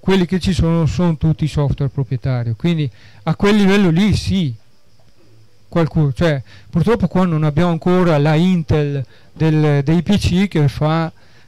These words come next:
che rilascia i driver open source. Non ne ho ancora trovato uno che faccia driver open source sulle schede video dei telefonini, quindi no, quel software lì non è libero, ok?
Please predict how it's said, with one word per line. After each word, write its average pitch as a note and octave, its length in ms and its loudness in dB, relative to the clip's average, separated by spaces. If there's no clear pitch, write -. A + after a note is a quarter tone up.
che F#3 120 0
rilascia E3 440 2
i D#3+ 40 0
driver D#3 340 2
open D3+ 280 0
source. D3 640 -4
Non E3+ 200 0
ne F3 60 2
ho F3 120 2
ancora F3+ 300 0
trovato E3 380 0
uno G#3 300 0
che C#3 140 -2
faccia D#3+ 500 0
driver F3 480 2
open F3 260 2
source F3 640 0
sulle F#3 320 2
schede D#3 320 0
video D3+ 320 0
dei C#3+ 180 0
telefonini, C3 720 -2
quindi F3 360 0
no, D3 280 -2
quel D#3 300 2
software D#3+ 400 0
lì D3 140 0
non C#3 180 -2
è C3 100 -2
libero, A2 440 -4
ok? C3+ 240 -4